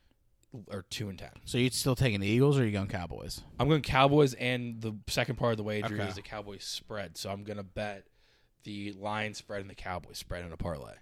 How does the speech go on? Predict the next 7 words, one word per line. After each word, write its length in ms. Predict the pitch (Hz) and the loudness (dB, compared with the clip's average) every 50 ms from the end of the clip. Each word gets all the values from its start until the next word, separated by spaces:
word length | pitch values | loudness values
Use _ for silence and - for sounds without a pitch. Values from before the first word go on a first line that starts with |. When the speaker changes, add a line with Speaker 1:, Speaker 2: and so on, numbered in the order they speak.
| - - _ _ _ _ _ _ _ _ _ _ _ _ _ _ _ | -20 -20 _ _ _ _ _ _ _ _ _ _ _ _ _ _ _
Speaker 2:
So 840 | _ - - - 175 175 170 165 165 160 156 151 151 147 147 147 135 - - - - - - _ - - - - - - - - _ - - - | _ -12 -6 0 2 4 4 6 6 4 4 4 2 2 0 -2 -6 -8 -8 -10 -10 -10 -14 _ -20 -16 -14 -14 -14 -14 -16 -20 _ -8 0 2
I'm 360 | 147 165 202 247 277 294 262 | 4 4 4 4 2 2 4
going 400 | 214 214 185 165 160 160 143 143 | 6 8 8 8 8 6 4 2
to 640 | - - 147 139 131 131 127 123 120 117 113 120 113 - - - - - - - - - - - | 0 0 0 2 4 4 4 4 2 2 0 -2 -4 -6 -12 -14 -12 -12 -12 -12 -12 -12 -8 -2
take 180 | - 156 143 - | 0 0 0 0
the 80 | 123 110 117 | -2 -4 -2
Eagles. 580 | 123 127 120 131 135 151 - - - - - - | -2 0 0 0 0 -2 -2 -6 -10 -12 -14 -16